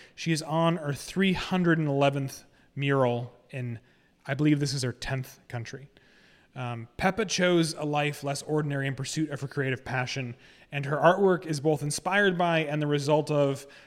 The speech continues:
her nomadic surfer lifestyle. And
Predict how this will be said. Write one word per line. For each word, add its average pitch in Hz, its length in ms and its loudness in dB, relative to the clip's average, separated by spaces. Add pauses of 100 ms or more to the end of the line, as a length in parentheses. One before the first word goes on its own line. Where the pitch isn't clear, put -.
(100)
her 143 340 -2
nomadic 143 500 -2
surfer 143 320 -2
lifestyle. 165 800 -2 (400)
And 151 420 -2